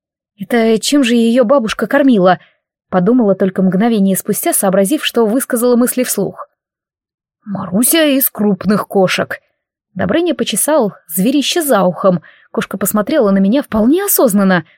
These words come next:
вот как Николаевич несколько минут назад, отсканировав и отрентгенив меня. Даже холодок прошёл по спине. Зверь оказался очень крупным, с жёлтыми зеркалами глаз, короткошёрстный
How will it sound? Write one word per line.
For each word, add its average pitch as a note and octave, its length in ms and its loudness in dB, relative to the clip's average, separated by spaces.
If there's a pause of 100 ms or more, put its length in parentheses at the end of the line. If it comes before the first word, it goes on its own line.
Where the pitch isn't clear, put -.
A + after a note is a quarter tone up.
(120)
вот F#4 260 -6
как - 280 -8
Николаевич C#4+ 640 2
несколько A3 360 -2
минут A3+ 240 0
назад, A3 320 0
отсканировав F#3+ 880 0
и C#4+ 200 0
отрентгенив A#3+ 760 -2
меня. F#3+ 380 0 (340)
Даже F#3 240 -2
холодок F#3+ 580 -2
прошёл E4 360 -2
по C#4 100 -2
спине. A#3 440 -2 (640)
Зверь G3+ 420 -4
оказался A#3+ 520 -2 (100)
очень D4 400 -4
крупным, F#3 520 -6 (380)
с D#3+ 160 -8
жёлтыми G3 420 -4
зеркалами F#3+ 500 -4
глаз, F3+ 420 -4 (220)
короткошёрстный G3 1120 -6